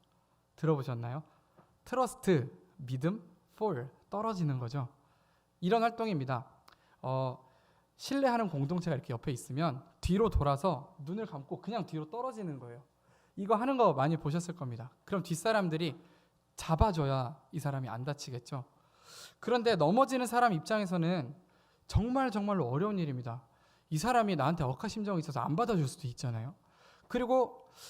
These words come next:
딱 보니까 나를 받아주기에는 뭔가 체력적으로 안 될 것 같은, 능력이 안 될 것 같기도 하잖아요. 그럼에도 불구하고 믿고 떨어지는 것이 트러스트 폴입니다.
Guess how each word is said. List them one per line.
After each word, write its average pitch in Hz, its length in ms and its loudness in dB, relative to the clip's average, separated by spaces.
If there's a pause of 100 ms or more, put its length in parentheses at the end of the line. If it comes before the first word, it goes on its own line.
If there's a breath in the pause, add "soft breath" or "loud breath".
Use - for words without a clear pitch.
(120 loud breath)
딱 269 160 8
보니까 277 300 6
나를 180 240 6
받아주기에는 226 800 4
뭔가 190 340 6
체력적으로 247 960 2 (240)
안 147 160 2
될 226 140 4
것 240 140 0
같은, 139 360 -6 (140)
능력이 202 400 0
안 135 160 -4
될 170 100 -2
것 185 140 -8
같기도 139 380 -12
하잖아요. 147 400 -8 (500 soft breath)
그럼에도 240 420 2
불구하고 160 840 0 (160)
믿고 214 580 0
떨어지는 247 520 4
것이 147 280 -2
트러스트 - 520 -10
폴입니다. 143 760 0